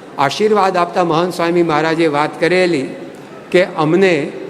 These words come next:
સ્વામી બાપા ધામમાં પધાર્યા પછી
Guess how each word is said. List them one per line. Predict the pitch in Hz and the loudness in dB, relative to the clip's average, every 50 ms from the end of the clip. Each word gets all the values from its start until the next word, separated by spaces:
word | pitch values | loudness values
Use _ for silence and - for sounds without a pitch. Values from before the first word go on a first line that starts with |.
| - - - - - - - - | -14 -16 -16 -18 -18 -14 -6 -2
સ્વામી | 165 151 170 202 208 190 | 0 0 2 2 2 2
બાપા | 175 180 180 202 190 180 | 2 2 2 2 0 0
ધામમાં | 180 147 147 139 147 165 175 180 175 175 | 0 0 -2 -4 -2 0 0 0 0 0
પધાર્યા | 165 139 147 170 170 170 175 170 | 0 0 0 0 2 2 2 0
પછી | 165 - 156 143 143 - 185 175 151 135 139 - - - | 0 -2 -4 -4 -2 0 2 2 2 0 -2 -6 -10 -12